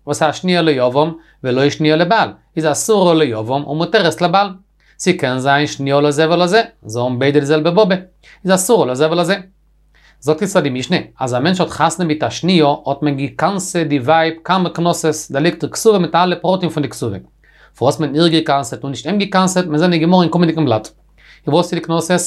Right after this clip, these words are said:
אין לו, לא כתובה. איז כתובה מיינט נארמאל, א די מוסאים זוז אדער די מיר זוז, פאר אלמנה, וואס א מענטש א מתחייב, א דארף ער עס נישט געבן, ווי שעת ער גט יא. אבער, רשי לייגט צו, אנדערע שענע אלטע נישט צו זען,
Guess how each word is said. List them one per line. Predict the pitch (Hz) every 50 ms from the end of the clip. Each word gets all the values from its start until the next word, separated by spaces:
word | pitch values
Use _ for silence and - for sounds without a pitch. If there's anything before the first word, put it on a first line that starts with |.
| - - -
אין | 160 190 214 208
לו, | 202 190 180 175 170 175 156 - _ -
לא | 165 165 175 185 180 180
כתובה. | 180 - - 196 180 139 117 - - - _ _ _ _ _ _ _ _ _ _ _ _ _ _ _ _ - - - - - _ -
איז | 117 113
כתובה | - - - - 202 214 190 180
מיינט | 170 170 180 185
נארמאל, | 156 147 139 131 127 135 156 190 208 208 -
א | - 104
די | 101 98 107
מוסאים | 101 101 98 - - - 165 175 180 170 160 156 151
זוז | 143 127 147 147 139 127
אדער | 127 117 110
די | 101 110
מיר | 107 135 175 185 170
זוז, | 143 143 160 156 -
פאר | - 139 127
אלמנה, | 123 127 156 180 175 165
וואס | 156 147 139 -
א | 135
מענטש | 151 175 165
א | 175
מתחייב, | 165 160 160 - 190 196 190 185 180 180 - _ _ _ _ -
א | 143
דארף | 156 165 185 196 190 190
ער | 185
עס | 185 185
נישט | 175 156 143
געבן, | 170 190 190 180 180 165 - - _
ווי | - 147
שעת | - 180 180 175 -
ער | - 180
גט | 170 185 190 185 185
יא. | 175 165 160 - _ _ _ _ _ - - - - - - -
אבער, | 139 143 151 156 170 175 180 196 196 190 -
רשי | - 117 139 151 160 165 - 160
לייגט | 151 151 143 -
צו, | - - 160 175 180 - -
אנדערע | 139 147 147 139
שענע | - 156 151 139
אלטע | 131 - 120
נישט | 139 147 -
צו | - 165
זען, | 160 170 185 196